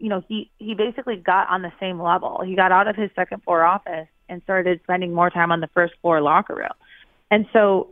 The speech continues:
just the fact that, like, that was the result, 'cause their meeting, that meeting was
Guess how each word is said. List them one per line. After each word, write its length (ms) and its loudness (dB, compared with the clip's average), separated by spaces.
just 400 2
the 180 -2
fact 380 0
that, 140 0
like, 240 -2
that 220 4
was 160 -2
the 80 2
result, 560 2
'cause 160 0
their 140 4
meeting, 640 0
that 200 2
meeting 340 -2
was 100 -6